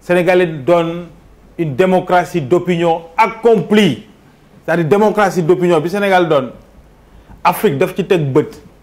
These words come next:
àddina bi teg ci bët ci ni ñuy doxalee ñun, suñu biir réew. Fii, bët bu set nit, Malal mi su ko neexee xëy li mu xalaat ci président mu wax ko li mu ko ci xalaat yépp ba parfois même ñenn ñi ñu déraper.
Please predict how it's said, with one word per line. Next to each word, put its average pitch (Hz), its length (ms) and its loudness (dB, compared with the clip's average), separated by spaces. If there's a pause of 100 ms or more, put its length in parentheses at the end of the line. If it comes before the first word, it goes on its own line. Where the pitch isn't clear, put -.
(680)
àddina 175 340 2
bi 156 160 0
teg 196 180 0
ci 190 80 0
bët 151 320 0
ci 175 100 0
ni 180 100 4
ñuy 202 140 6
doxalee 180 360 4
ñun, 143 220 0 (240)
suñu 208 160 4
biir 180 180 4
réew. 156 220 4 (840)
Fii, 233 560 2
bët 180 180 4
bu 208 100 2
set 214 320 -2
nit, 185 240 0 (380)
Malal 165 320 2
mi 170 180 0
su 180 120 -14
ko 185 100 0
neexee 156 360 -2 (100)
xëy 170 300 -2 (380)
li 156 120 -4
mu 180 120 -2
xalaat 160 340 -2
ci 151 60 -8
président 143 440 -4
mu 143 140 -8
wax 143 140 -10
ko 143 80 -6
li 139 120 -6
mu 135 80 -12
ko 135 160 -10
ci 139 140 -8
xalaat 131 320 -8
yépp 139 240 -8
ba 135 100 -6
parfois 139 380 -4
même 139 240 -8
ñenn 151 200 -2
ñi 113 220 -6 (380)
ñu 156 80 -6
déraper. 185 580 2